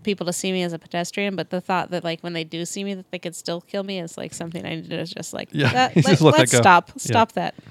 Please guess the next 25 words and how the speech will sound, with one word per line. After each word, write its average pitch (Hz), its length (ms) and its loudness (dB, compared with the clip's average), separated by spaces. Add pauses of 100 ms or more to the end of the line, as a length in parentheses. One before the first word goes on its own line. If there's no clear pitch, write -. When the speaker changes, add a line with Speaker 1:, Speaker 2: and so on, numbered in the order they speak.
(100)
Speaker 1:
line 185 240 -2
of" 160 100 -6
Speaker 2:
So - 140 -6
you 175 140 2
get 120 60 6
hit 135 100 6
by 120 80 4
a 107 60 4
meteor 101 380 0
too, 92 300 -4
but, 90 180 -8 (300)
you 120 60 -6
know, 233 80 0
Speaker 1:
Yeah. 170 340 0
Speaker 2:
nothing 107 220 -8
you 98 60 -10
do - 100 -8
about 110 240 -10
that. 104 180 -8
Speaker 1:
But 254 80 2
I 277 120 4
saw 339 260 -2
a - 20 -2
guy 220 180 -2
peeing 196 460 -6